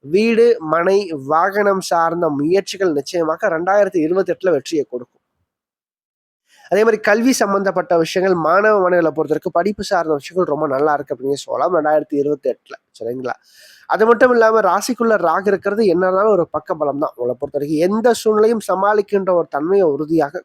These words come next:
கொடுக்கும். So, இப்ப ரெண்டாயிரத்தி இருபத்தி ஆறு, இருபத்தி ஏழு, இருபத்தி எட்டை பார்க்கும்போது கண்டிப்பாக உங்களுக்கு ரெண்டாயிரத்தி இருபத்தி ஏழு ரொம்ப நல்லா இருக்கு. இருபத்தி எட்டும் பாத்தீங்கன்னா உங்களுக்கு சாதகமான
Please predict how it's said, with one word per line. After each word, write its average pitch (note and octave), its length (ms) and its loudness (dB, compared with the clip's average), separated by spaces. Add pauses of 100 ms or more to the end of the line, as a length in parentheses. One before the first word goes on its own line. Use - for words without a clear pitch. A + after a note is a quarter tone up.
(100)
கொடுக்கும். C#3+ 340 -6 (1000)
So, - 60 -20
இப்ப F#3+ 180 0
ரெண்டாயிரத்தி G#3+ 420 2 (120)
இருபத்தி G3 340 0 (100)
ஆறு, G#3+ 140 2 (120)
இருபத்தி F#3 360 0
ஏழு, G3 160 0
இருபத்தி F3+ 240 0
எட்டை D#3 180 -2 (100)
பார்க்கும்போது D#3 440 -2 (100)
கண்டிப்பாக F3 500 -2
உங்களுக்கு E3+ 280 0
ரெண்டாயிரத்தி F#3+ 520 -2
இருபத்தி F3 380 0
ஏழு F#3+ 160 2
ரொம்ப D#3+ 140 -2 (100)
நல்லா C#3+ 240 -2
இருக்கு. - 200 -14 (540)
இருபத்தி G#3+ 380 2
எட்டும் G3+ 240 -2
பாத்தீங்கன்னா F#3+ 320 0
உங்களுக்கு F3 280 -2
சாதகமான E3+ 460 0